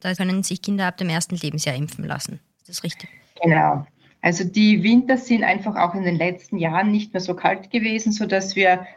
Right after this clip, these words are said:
Speaker 2: eigentlich seit Jahren starke Zeckenjahre haben. Und man sollte wirklich schauen, äh, einen aufrechten F-S-M-E-Schutz zu haben. Das heißt, eine Auffrischung alle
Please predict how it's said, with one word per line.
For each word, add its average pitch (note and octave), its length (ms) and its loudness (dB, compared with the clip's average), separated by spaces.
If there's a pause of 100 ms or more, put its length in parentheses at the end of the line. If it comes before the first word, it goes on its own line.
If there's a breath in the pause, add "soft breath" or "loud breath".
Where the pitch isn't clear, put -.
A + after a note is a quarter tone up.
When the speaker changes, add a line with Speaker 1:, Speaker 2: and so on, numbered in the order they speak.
Speaker 2:
eigentlich F#3+ 400 -2
seit F#3 180 0
Jahren F#3+ 420 2
starke G#3+ 640 0
Zeckenjahre F3 680 -2
haben. A#3+ 560 4 (340 loud breath)
Und G#3 340 2
man G3+ 100 -2
sollte F#3 360 0
wirklich G3 340 -2
schauen, F#3 460 2
äh, - 60 -2
einen F3+ 380 0
aufrechten F#3 460 -2
F-S-M-E-Schutz G3 1000 -2
zu - 260 -4
haben. F3 260 4
Das F3+ 140 -6
heißt, F#3 140 -8
eine F3+ 180 0
Auffrischung F3+ 480 -2
alle E3+ 320 0